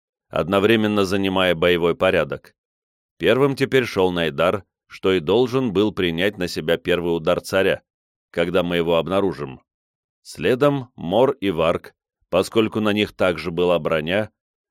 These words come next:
а замыкали я, Ханоа и Фумио. Мы зашли совсем неглубоко,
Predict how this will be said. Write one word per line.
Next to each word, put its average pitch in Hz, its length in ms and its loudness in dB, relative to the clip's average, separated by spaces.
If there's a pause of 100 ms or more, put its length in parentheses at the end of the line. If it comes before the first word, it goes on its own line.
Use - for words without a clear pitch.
(160)
а 82 160 0
замыкали 107 580 2
я, 107 360 2
Ханоа 95 540 2
и 104 180 -6
Фумио. 82 560 -4 (840)
Мы 104 180 0
зашли 104 360 0
совсем 98 480 0
неглубоко, 90 800 0